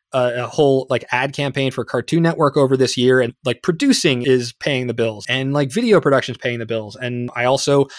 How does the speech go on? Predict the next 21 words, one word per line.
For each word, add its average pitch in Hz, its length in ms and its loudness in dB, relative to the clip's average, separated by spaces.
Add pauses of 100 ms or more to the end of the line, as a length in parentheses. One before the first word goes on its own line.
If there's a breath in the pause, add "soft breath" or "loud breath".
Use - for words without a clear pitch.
(140 loud breath)
I'm 123 100 -8
working 135 300 0
on 147 80 2
my 151 100 2
first 151 280 -2
feature 160 300 0
right 113 200 -2
now. 107 260 -8
And 117 100 -6
that's, 127 200 -4
like, 127 120 0
a 131 60 -2
movie 135 320 4
that 127 140 4
I 123 60 4
wanna 123 220 0
make 127 360 -4 (100)
at 120 80 -12
some 180 200 -6
point 117 280 -12
when 113 300 -12